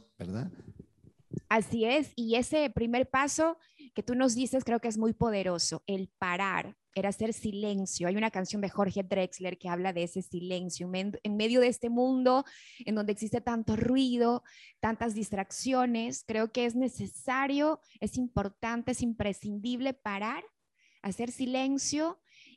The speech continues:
Speaker 2: y hacerse esta pregunta, ¿quién soy de verdad desde la conciencia? Y a eso le agregaría yo, Diego, eh, que lo puedes hacer a través de la meditación, que es algo que a mí me ha funcionado muchísimo,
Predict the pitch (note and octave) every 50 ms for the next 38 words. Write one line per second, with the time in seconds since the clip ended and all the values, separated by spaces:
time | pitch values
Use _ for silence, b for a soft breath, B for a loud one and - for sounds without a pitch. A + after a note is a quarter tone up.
0 | B - A3 G#3+ G3+ - A3+ G#3+ G#3 - A#3 A#3 - _ A3+ G3+ - - G#3 G3
1 | G3+ G#3 G3+ G3 - F3+ - - _ - A3+ A3+ A#3 A#3 A3+ G#3+ - - - -
2 | G#3 G3 F#3 F3+ - - _ - G#3 G#3+ G3+ F#3+ F3+ F3+ F3 G#3 G3+ F#3+ E3+ F#3+
3 | F#3+ F3+ F3+ F3+ F3 E3+ - E3+ F3 E3+ - - G#3 G3 G3 G3 - - F3+ E3+
4 | B B B B B B B B A3 A3 A#3 A3 A#3+ C#4 D4+ C#4+ - F4 F#4 F#4+
5 | G#4 - - A#3 A3+ G#3+ G3+ G#3 G3+ G3 G3 G#3 A3+ A#3+ B3 A3 A#3+ A#3+ A#3+ B3
6 | C4 C4 B3+ B3+ C4 C4 C4 C4 C4+ - _ _ _ _ - _ - G#3+ G#3 G3
7 | - A3 A#3 A3 - C4+ C#4+ E4 E4 - D4+ C#4+ - - C#4+ C#4 C#4+ D4+ D4 b
8 | b b b b b G#3 G3+ A#3 A3 A#3 A#3 A3 C4 B3+ A#3 A3 G#3+ G#3 G3+ F#3+
9 | - G3 G3+ - - A#3 A#3 A#3+ A#3+ A3 - G#3 G#3 A3+ G#3+ - F#3 F3+ G3 G#3+
10 | B3 C4 C4 A3 G3 - G#3 G#3 G3+ - F#3 F#3 F#3+ F#3+ G3 G3 G3+ F#3+ F3+ -
11 | - - A#3+ A3+ - - G3 G3 F#3+ G#3+ -